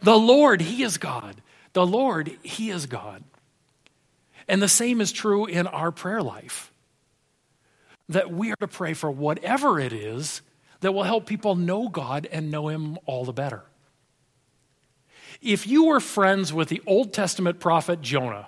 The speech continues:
right? You remember the Old Testament prophet Jonah? And he was standing on the dock at Joppa. And he was about to get on a ship headed to Tarshish. What do you suppose he would have asked you to pray for? He probably would have said, "My friend,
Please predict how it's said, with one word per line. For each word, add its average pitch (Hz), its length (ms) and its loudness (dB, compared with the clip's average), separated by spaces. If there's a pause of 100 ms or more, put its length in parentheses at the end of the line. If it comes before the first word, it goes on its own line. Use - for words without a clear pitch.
right? 143 160 -4
You 180 80 -6
remember 170 240 -2
the 185 160 -4
Old 170 200 -4
Testament 165 480 -4
prophet 156 380 0
Jonah? 143 460 -4 (760)
And 196 120 2
he 294 140 8
was 277 160 2
standing 233 500 4
on 165 160 2
the 156 80 0
dock 156 380 2
at 151 140 -6
Joppa. 135 420 -2 (500)
And 190 140 6
he 294 80 10
was 285 100 4
about 220 300 6
to 214 80 -2
get 220 180 4
on 214 140 4
a 190 40 2
ship - 360 0
headed 185 240 -2
to 175 80 -2
Tarshish. 180 760 2 (1120)
What 285 160 4
do 330 60 10
you 311 80 8
suppose 240 460 6
he 247 80 -2
would 226 120 4
have 180 100 8
asked 185 280 4
you 196 80 0
to 175 60 -2
pray 208 260 4
for? 104 340 -4 (1400)
He 226 100 -4
probably 269 220 2
would 233 80 0
have 190 80 -4
said, 180 160 -4
"My 175 100 -4
friend, 180 400 -4